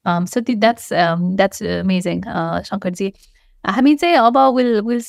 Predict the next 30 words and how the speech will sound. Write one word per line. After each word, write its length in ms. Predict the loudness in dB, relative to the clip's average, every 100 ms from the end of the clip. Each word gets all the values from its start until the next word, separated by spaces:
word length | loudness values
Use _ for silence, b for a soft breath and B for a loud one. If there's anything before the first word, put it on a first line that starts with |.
| -6
uh, 320 | 0 2 2 0
do 260 | 0 0
this 200 | 2 0
rapid 380 | 0 0 -2 -8
fire। 400 | -6 -2 0 -2
त्यो 160 | -2 -4
चाहिँ 200 | 0 0
about, 380 | 2 0 -4
uh, 280 | -6 -4 -4
seven, 260 | -2 2 2
eight 200 | 2 0
questions, 680 | -2 -2 -2 0 0 -2 -2
uh, 280 | -2 -2
very 640 | 0 2 2 2 0 -2 -4
quick, 320 | -4 -4 -4
uh, 260 | -2 0 0
you 120 | 0
know, 180 | 0 -2 -6 _ _ -4
uh, 260 | -2 -2
thirty 240 | -2 -2 0
second, 640 | 0 -2 0 -2 0 -2
uh, 400 | -4 -4 -4 -4
को, 320 | -2 0 0 0
um, 300 | 0 -2 0
I'll 160 | 0
just 160 | 0 -4
ask 200 | -2 -2
something 440 | 0 -2 0 -2 0
and 160 | -2
you, 400 | -2 -4 -6 -8